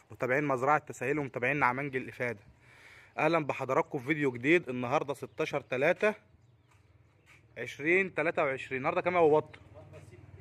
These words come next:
ستة تلاتة؟ والله <laughs> لا مؤاخذة، النهاردة ستة تلاتة عشرين تلاتة وعشرين، تقريبا أربعتاشر شعبان. النهاردة أربعتاشر شعبان، كل سنة وحضراتكم طيبين. إن شاء الله متوفر عندنا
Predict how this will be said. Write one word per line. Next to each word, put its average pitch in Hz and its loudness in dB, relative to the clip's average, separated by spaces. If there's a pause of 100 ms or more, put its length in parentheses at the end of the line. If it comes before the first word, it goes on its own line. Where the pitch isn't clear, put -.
(240)
ستة - 0
تلاتة؟ 214 6 (600)
والله 175 0 (320)
<laughs> - -14
لا 135 -2
مؤاخذة، 139 2
النهاردة 147 -6
ستة 175 -8
تلاتة 160 -2
عشرين 147 -6
تلاتة 165 0
وعشرين، 151 0
تقريبا 170 4
أربعتاشر 143 0
شعبان. 131 0 (680)
النهاردة 160 0
أربعتاشر 131 -2
شعبان، 143 -2
كل 135 -4
سنة 160 0
وحضراتكم 147 -2
طيبين. 127 0 (1600)
إن 131 -6
شاء 185 6
الله 190 6
متوفر 185 2
عندنا 165 2